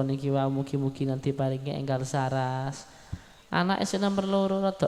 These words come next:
lara, mboke mang ya sambat, "Mas, awakku kudu gak penak." "Ya wis, tak pengen ngulang sik, Bu, mandak ngomong nang omah." "Wis, Dik, turu sik kene, Dik, Dik." Ngono. Mangkakno dadi bojone Yai ku penak. Karek turu, maca, brai, mulya oleh berkat, ngono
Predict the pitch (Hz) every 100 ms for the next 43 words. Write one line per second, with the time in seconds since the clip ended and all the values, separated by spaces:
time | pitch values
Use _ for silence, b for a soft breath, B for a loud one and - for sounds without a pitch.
0 | - 78 - - - 165 147 147 156 170
1 | 175 160 147 160 151 156 151 175 185 -
2 | 180 170 - 175 - 151 160 - 160 160
3 | - - - - - - - 185 175 170
4 | 165 165 156 156 165 151 208 - 160 160
5 | 160 156 151 151 147 156 151 - - B
6 | B B - 202 - 233 - 202 185 175
7 | 180 175 175 165 156 160 185 - - -
8 | - - - - 143 139 156 165 B B
9 | B B - 160 156 151 160 156 151 147
10 | 143 - 151 147 147 147 147 147 147 139
11 | 139 - 156 165 151 180 175 190 196 175
12 | 170 196 185 160 151 151 170 156 135 143
13 | 160 147 143 117 - 123 120 151 156